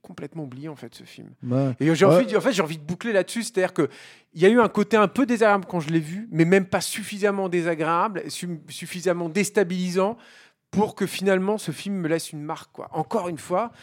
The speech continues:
Speaker 1: c'est un film qui est passé, mais alors comme ça, pfft.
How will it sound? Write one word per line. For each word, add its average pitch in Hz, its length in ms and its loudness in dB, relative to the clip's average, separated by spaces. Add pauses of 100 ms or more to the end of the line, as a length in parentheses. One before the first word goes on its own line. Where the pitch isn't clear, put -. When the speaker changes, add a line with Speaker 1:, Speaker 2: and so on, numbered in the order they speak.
(140)
Speaker 1:
c'est - 140 -10
un 147 60 -8
film 208 220 -8
qui - 140 -12
est 131 60 -6
passé, 180 400 -8
mais 160 80 -4
alors 131 240 -4
comme 180 160 -4
ça, 208 160 -4
pfft. - 560 -10